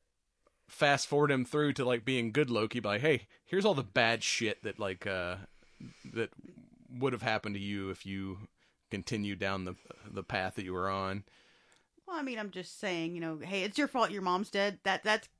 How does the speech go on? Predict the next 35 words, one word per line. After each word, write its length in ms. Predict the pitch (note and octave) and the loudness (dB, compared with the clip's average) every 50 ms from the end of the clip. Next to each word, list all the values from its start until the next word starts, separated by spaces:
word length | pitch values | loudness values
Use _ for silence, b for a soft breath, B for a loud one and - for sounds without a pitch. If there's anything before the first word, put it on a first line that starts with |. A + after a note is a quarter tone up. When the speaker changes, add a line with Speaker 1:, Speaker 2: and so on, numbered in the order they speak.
| _ _ _ - G#3+ | _ _ _ -8 -2
Speaker 2:
gonna 220 | G3 A#3 G#3 G3 F#3 | 0 0 0 0 -2
snap 360 | - - G3+ F3+ E3+ E3 - _ _ _ _ _ _ _ _ - | -4 -2 0 0 0 0 -2 _ _ _ _ _ _ _ _ -4
anybody 580 | G3+ G#3 G3+ G3 E3 G3 F#3+ F3 F3+ F#3 E3 - - F#3 | -4 -2 -2 0 0 0 0 0 -2 -6 -8 -8 -10 -6
just 380 | E3 F#3 A3+ A3 G3 - - - | 0 4 4 4 4 2 0 -4
below 280 | G#3+ F#3 F#3 F#3 F#3+ | -2 0 0 0 0
the 80 | F3+ F3+ | 0 0
level 280 | F3+ F3+ F3 F3 F3 | 0 0 0 -2 -4
of 80 | E3+ E3 | -6 -6
complete 400 | - F#3+ E3+ E3 F#3 F3+ F3+ - | -10 -12 -10 -8 -8 -8 -8 -8
psychotic 500 | - E3+ E3 E3 F#3+ E3 D#3+ D#3 D#3 - | -8 -10 -8 -6 -4 -4 -4 -4 -4 -4
out 200 | D#3 D#3+ D#3 D#3 | -4 -2 -2 -2
a 40 | E3 | -4
little 240 | D#3+ E3 E3 D#3+ D#3+ | -4 -4 -4 -4 -4
bit, 300 | - E3+ D#3+ D3+ - - | -4 -4 -4 -4 -6 -8
'cause, 300 | - D#3+ D#3+ D#3+ - - b b b b b b b b b b b b b b | -12 -12 -12 -12 -14 -20 b b b b b b b b b b b b b b
"Hey, 120 | - B3+ | 2 4
by 160 | B3+ B3+ B3+ B3 | 6 8 8 8
the 80 | A3+ G#3+ | 6 4
way, 100 | G#3+ G#3 | 2 2
you 180 | G#3 B3 - | 2 2 2
killed 240 | - - - D#4+ G#3+ | 2 4 2 2 4
your 100 | B3 A3+ | 2 0
mom." 560 | G3 E3+ E3 D#3 D3+ D#3 D#3 D#3 D#3+ F3 F#3 B B B B B B B B B B B B B B B B B B | 2 2 2 2 4 4 2 2 0 -2 -4 B B B B B B B B B B B B B B B B B B
That 160 | C#4 C#4+ C#4+ | 0 0 0
doesn't 240 | D4+ D#4 C4 B3+ A3 | 0 0 0 0 0
go 180 | G#3+ G3 F#3 | 0 0 0
over 200 | F#3 F3+ F3+ F#3 | 0 0 -2 -2
well 180 | F3+ F#3 F3 E3 | -2 -2 -2 -2
for 160 | - G3+ G3+ | -2 -2 -2
<laughs> 0 | |
anybody, 400 | G#3 G3 G3 E3 D#3+ D#3+ D3+ C#3 - A#3 | 0 0 -2 -2 -4 -8 -8 -10 -10 -10
just 280 | - G#3+ G#3+ - E3 - | -10 -8 -10 -10 -10 -6
most 300 | G3 G#3 F#3+ - - - | -4 -2 -2 -2 -4 -8
anybody. 560 | F3 G#2+ B2+ C3 - - E2+ - - - - _ b b b b b b b b b b b | -8 -8 -8 -10 -10 -10 -10 -10 -12 -14 -18 _ b b b b b b b b b b b
Speaker 1:
But 200 | - D3+ C#3 - | 2 2 2 2